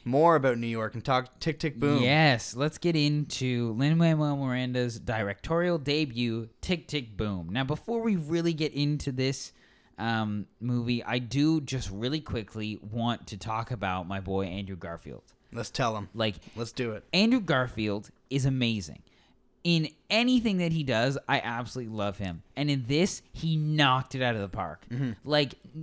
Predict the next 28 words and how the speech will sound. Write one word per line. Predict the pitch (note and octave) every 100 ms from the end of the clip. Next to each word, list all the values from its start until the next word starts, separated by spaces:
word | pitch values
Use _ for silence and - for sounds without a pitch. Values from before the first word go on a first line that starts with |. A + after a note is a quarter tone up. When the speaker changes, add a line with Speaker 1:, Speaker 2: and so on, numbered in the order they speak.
| - _
Speaker 2:
potentially | - E3+ F#3 F#3+ F3 F3+ D#3+
my | C#3+ C3
favorite | C3 A2 A2 G#2+ F2
Andrew | G#2+ G#2
Garfield | F2+ F2 F2+ F#2+
performance | F2+ - F#2 F2 F2 -
of | G#2 F#2+
all | F2+
time. | F2 E2 A1+ _ -
Speaker 1:
Absolutely. | C3 - B2 G#2 F2
It's | C3
Speaker 2:
Right | G2
here. | F#2 C#2+ -
Speaker 1:
neck | A#2 C3 C#3+
and | D3 B2+
neck | C3 -
for | -
me | C#3 C#3+
with | B2+
Social | - A#2 B2
Network, | A2 G#2+ B2 C3
just | - A2+
'cause | A2
I | A2
love | G#2+ A2 G#2
that | G#2+ G#2
performance. | A2+ A#2 A2 B2 C#3
Speaker 2:
It's, | A2+